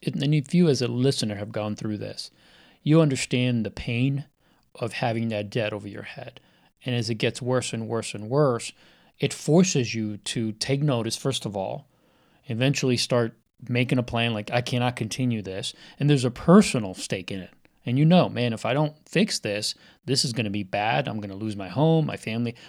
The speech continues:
my wife might leave me, my kids will leave." I mean, it has personal consequences. The problem with this system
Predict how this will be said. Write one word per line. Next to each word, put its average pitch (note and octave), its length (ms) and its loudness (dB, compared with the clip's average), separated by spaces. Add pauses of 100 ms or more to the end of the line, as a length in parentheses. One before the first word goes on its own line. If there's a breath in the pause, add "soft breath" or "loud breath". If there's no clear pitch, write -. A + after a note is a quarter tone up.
(140 loud breath)
my G2+ 40 -8
wife D3 260 6
might D#3+ 220 2
leave D#3+ 200 6
me, D#3 160 4
my G#2 140 -6
kids D#3 280 2
will D3+ 60 0
leave." E3 180 -4 (300 loud breath)
I D3 40 0
mean, D3+ 240 2 (120)
it C3 140 2
has D#3 220 4
personal C3 380 2
consequences. - 540 0
The A#2+ 80 -8
problem G#3 440 0
with A#2+ 320 2
this D3 180 0
system - 580 -4